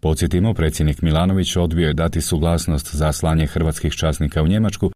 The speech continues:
tvrdeći da će oni završiti na ukrajinskom teritoriju. No, postoje dokumentirani dogovori s nato savezom koji kažu da to neće biti slučaj,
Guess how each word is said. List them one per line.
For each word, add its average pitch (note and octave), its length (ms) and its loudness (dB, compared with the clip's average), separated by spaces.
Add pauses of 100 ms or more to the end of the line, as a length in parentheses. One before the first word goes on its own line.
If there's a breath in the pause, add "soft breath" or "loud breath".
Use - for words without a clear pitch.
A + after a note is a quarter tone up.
tvrdeći B2+ 540 0
da A2+ 160 0
će B2+ 180 0
oni G#2 260 2
završiti F#2+ 580 0
na F#2+ 100 2
ukrajinskom D#2+ 600 0
teritoriju. D#2 580 2 (100)
No, F2 280 2
postoje F2 420 0
dokumentirani D#2+ 720 0
dogovori D2+ 480 0
s - 120 -6
nato E2+ 280 0
savezom G2 540 0
koji D#2+ 200 0
kažu F#2 420 0
da D#2+ 140 0
to F2 300 0
neće D2 340 0
biti D2+ 220 -2
slučaj, B2 400 -2